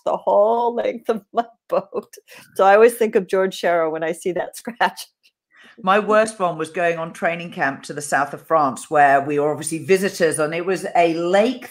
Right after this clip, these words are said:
Speaker 2: that was, um, like a, a water reservoir for the local town. So it was up high in the hills. And we were there in January, so it was cold, but the water level dropped every single day we were there,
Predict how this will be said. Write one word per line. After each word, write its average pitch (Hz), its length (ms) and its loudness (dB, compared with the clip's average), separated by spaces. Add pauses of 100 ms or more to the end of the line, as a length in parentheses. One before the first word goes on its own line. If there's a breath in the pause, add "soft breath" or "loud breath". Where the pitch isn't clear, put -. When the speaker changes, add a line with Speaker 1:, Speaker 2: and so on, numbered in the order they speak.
Speaker 2:
that 190 300 0
was, 170 600 0
um, 151 540 0
like 160 300 2
a, 139 420 4
a 139 120 2
water 180 340 -4
reservoir 147 800 -2
for 143 100 -6
the 135 140 -4
local 143 360 -4
town. 147 300 2
So 208 80 -4
it 175 40 0
was 160 120 -2
up 160 300 -2
high 175 180 4
in 151 80 -4
the 135 60 -4
hills. 131 280 -4 (460 loud breath)
And 170 320 0
we 196 140 2
were 190 80 -2
there 208 260 6
in 214 140 4
January, 160 640 2
so 135 260 -2
it - 100 -8
was 165 160 -8
cold, 175 560 0 (420 loud breath)
but 185 240 4 (240)
the 190 80 -2
water 214 380 0
level 185 280 2
dropped - 460 -2 (100)
every 165 300 -2
single 156 380 -6
day 131 200 0
we 135 120 -4
were 147 160 -2
there, 147 360 2